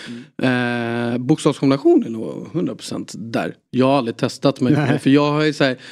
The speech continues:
Speaker 2: även om jag skulle få reda på, säger vi att jag skulle ha A D H D, det är ingenting som jag skulle göra någonting åt saken ändå.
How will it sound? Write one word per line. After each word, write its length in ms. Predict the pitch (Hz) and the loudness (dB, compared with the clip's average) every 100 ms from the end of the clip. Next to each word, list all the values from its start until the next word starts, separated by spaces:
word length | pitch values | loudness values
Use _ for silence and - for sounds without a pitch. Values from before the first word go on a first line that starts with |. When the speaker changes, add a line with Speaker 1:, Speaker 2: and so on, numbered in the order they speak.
| - | -2
Speaker 2:
även 180 | 143 143 | 2 4
om 100 | 156 | 4
jag 100 | 147 | 2
skulle 180 | 151 139 | 0 0
få 120 | 143 | 2
reda 260 | 143 139 | 2 2
på, 220 | 135 131 120 | -2 -2 0
säger 300 | 139 127 123 | 0 2 2
vi 80 | |
att 140 | 120 127 | 0 0
jag 120 | 117 | -2
skulle 180 | - 120 | -2 -2
ha 100 | 120 | 0
A 20 | |
D 80 | 120 | 2
H 240 | 127 120 | 2 2
D, 140 | 123 117 | 2 2
det 80 | |
är 40 | 123 | 2
ingenting 320 | 120 110 117 | 0 0 -4
som 180 | - 113 | -2 -4
jag 140 | 104 | -6
skulle 380 | - 110 104 113 _ _ _ _ | -8 -6 -6 -8 _ _ _ _
göra 140 | 123 123 | -2 0
någonting 280 | 113 101 113 | -2 -2 -4
åt 80 | - | -2
saken 360 | 127 110 113 | -2 -2 -4
ändå. 160 | 113 | -2